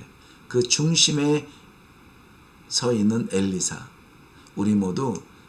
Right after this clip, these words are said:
그런 사람들이 되기를 기도합니다.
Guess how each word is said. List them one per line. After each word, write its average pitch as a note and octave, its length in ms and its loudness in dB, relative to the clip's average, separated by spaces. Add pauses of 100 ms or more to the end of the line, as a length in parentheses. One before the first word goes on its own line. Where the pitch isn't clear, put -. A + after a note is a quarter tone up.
(120)
그런 G2 280 -2
사람들이 B2+ 520 -2
되기를 F#2 540 -4 (400)
기도합니다. G2+ 760 -6